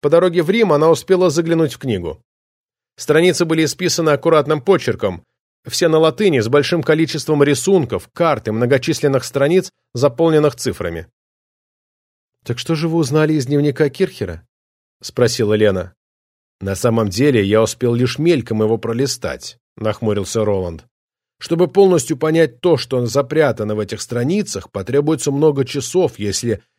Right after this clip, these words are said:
не недель. Но кое-какое продвижение вперед уже есть».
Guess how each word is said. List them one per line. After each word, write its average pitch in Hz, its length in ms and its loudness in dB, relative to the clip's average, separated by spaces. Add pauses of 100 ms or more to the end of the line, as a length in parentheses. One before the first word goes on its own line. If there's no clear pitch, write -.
не 120 140 0
недель. 127 580 -2 (760)
Но 156 200 2
кое-какое 208 580 6
продвижение 180 680 2
вперед 139 380 0
уже 143 160 -4
есть». 92 400 -10